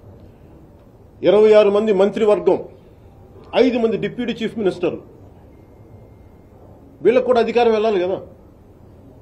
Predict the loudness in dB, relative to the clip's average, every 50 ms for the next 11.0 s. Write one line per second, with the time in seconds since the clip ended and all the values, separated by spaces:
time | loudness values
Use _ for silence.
0 | -20 -20 -20 -20 -20 -20 -20 -20 -20 -20 -20 -20 -20 -20 -20 -20 -20 -20 -20 -20
1 | -8 -2 -2 0 4 4 4 4 4 2 0 -2 -8 -14 -20 -20 -20 -20 -20 -20
2 | -20 -20 -20 -20 -8 -8 -8 -4 0 2 4 4 4 4 2 0 -2 -4 -4 0
3 | 0 0 0 0 0 0 0 -2 -2 -4 -6 -4 -4 -4 -6 -4 -2 -2 -2 -2
4 | -4 -10 -16 -20 -20 -20 -20 -20 -20 -20 -20 -6 -4 -2 -2 0 0 0 2 2
5 | 2 2 2 0 -2 -2 -2 -6 -6 -4 -4 -6 -6 -8 -12 -14 -14 -12 -4 -2
6 | -2 -2 0 -2 -2 0 2 2 2 2 0 -4 -4 -4 -2 -2 -4 -6 -8 -12
7 | -16 -20 -20 -20 -20 -20 -20 -20 -20 -20 -20 -20 -20 -20 -20 -20 -20 -20 -20 -20
8 | -8 2 4 4 4 4 2 -2 -2 -2 -2 -2 0 4 4 4 4 4 4 2
9 | 2 2 2 2 2 2 0 0 0 0 2 4 4 6 4 4 4 4 2 2
10 | 2 0 2 2 2 0 0 4 4 4 4 4 0 -2 -2 -2 -4 -2 0